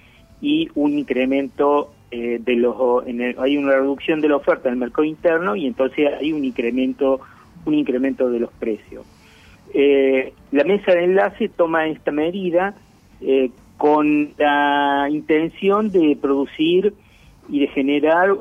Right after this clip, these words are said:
un, un proceso de negociación desde una posición de fuerza y, eh, con la expectativa de que iba a conseguir,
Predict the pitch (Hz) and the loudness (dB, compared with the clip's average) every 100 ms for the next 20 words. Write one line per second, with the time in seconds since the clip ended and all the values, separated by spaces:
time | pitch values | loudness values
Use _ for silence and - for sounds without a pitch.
0 | - 147 143 147 147 143 143 156 156 151 | -6 -14 -12 -12 -10 -10 -8 -4 -2 -2
1 | 147 143 139 139 135 131 120 147 151 147 | -2 -2 -4 -6 -8 -10 -12 -6 -4 -2
2 | 143 143 143 127 139 143 - 170 170 147 | -4 -4 -6 -6 -4 -2 0 -2 2 0
3 | 143 139 - 139 135 - 165 151 131 143 | 0 -2 0 -2 -2 -2 -2 0 -2 -2
4 | 143 131 - 139 160 156 160 196 196 190 | -4 -4 -8 -6 -4 -4 -4 0 0 0
5 | 190 214 208 - - - - - _ - | -2 -6 -6 -8 -20 -20 -20 -20 _ -20
6 | - - 170 185 202 - 160 143 139 131 | -20 -8 -6 -4 -6 0 2 4 2 -2
7 | - 151 156 156 147 151 160 170 - 165 | -2 0 2 2 2 4 2 0 -2 -6
8 | - - - 143 143 - 220 190 175 185 | -6 -12 -6 -2 -2 -2 -4 0 2 0
9 | 208 _ - - 135 - 139 143 156 160 | -4 _ -20 -6 -6 0 2 4 4 4
10 | 156 156 135 - 131 - 151 160 160 175 | 0 0 -4 -2 -4 -2 -2 0 0 0